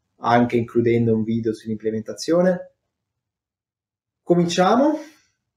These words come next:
Innanzitutto, perché parlo del trapianto fecale?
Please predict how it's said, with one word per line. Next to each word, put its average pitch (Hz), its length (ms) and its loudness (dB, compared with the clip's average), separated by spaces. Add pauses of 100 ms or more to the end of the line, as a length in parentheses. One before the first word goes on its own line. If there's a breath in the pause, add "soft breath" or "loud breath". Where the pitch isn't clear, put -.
(720)
Innanzitutto, 160 600 0
perché 160 380 0
parlo 208 220 2
del 214 160 2
trapianto 202 400 0
fecale? 196 600 0